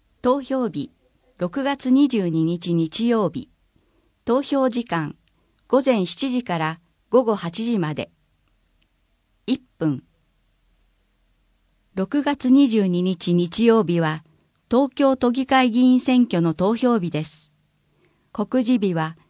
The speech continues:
六月十三日金曜日です。この選挙は、より良い東京都を作るための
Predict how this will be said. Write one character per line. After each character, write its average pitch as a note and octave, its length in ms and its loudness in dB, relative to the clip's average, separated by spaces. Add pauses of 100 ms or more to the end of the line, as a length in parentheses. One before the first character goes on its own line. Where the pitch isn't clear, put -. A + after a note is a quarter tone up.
(240)
六 F3 280 -2
月 B3+ 280 -2
十 B3 220 -2
三 B3 260 0
日 F#3 260 -4
金 A3 260 0
曜 A#3 180 2
日 D#3 100 -2
で D3+ 140 -6
す。 - 260 -16 (1300)
こ G#3 120 -2
の B3 100 2
選 B3 240 2
挙 F3+ 220 0
は、 F3 180 -4 (360)
よ F3+ 160 4
り C4 100 4
良 D4 140 4
い B3+ 80 0
東 B3 260 2
京 C4+ 220 2
都 F#3 140 0
を E3+ 60 -2
作 F3 220 -6
る G#3+ 140 4
た F3+ 120 -2
め E3+ 140 0
の D#3 220 -2